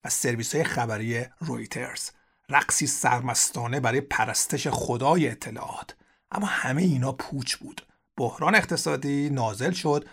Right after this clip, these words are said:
و بازارهای جهانی رو کله پا کرد تا بسیاری از پیشبینی‌ها و اظهار نظرها بی‌ارزش بشه. تلاش برای جمع‌آوری اطلاعات رو فراموش کن. تمام تلاشتو بکن تا با حداقل اطلاعات گلیمتو از آب بیرون بکشی.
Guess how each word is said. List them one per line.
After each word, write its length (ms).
و 80
بازارهای 560
جهانی 340
رو 120
کله 400
پا 180
کرد 360
تا 80
بسیاری 480
از 160
پیشبینی‌ها 520
و 80
اظهار 300
نظرها 480
بی‌ارزش 680
بشه. 260
تلاش 300
برای 160
جمع‌آوری 520
اطلاعات 460
رو 360
فراموش 640
کن. 180
تمام 260
تلاشتو 560
بکن 520
تا 100
با 80
حداقل 760
اطلاعات 680
گلیمتو 460
از 200
آب 200
بیرون 300
بکشی. 420